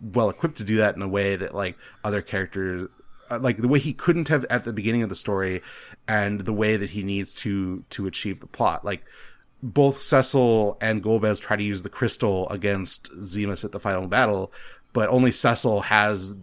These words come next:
the mindset and the emotional structure to actually do it successfully.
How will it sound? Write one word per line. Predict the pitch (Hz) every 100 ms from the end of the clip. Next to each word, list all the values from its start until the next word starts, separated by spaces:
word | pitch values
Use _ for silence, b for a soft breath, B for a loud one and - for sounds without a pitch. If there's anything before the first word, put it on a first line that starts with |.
| -
the | 107 95
mindset | 95 98 101 - 107 82
and | 95
the |
emotional | 95 98 92 - 95 92 -
structure | - - 110 - 98
to | 92 - 95 92
actually | 101 - 101 92
do | 95
it | 87
successfully. | - 104 98 - 64 69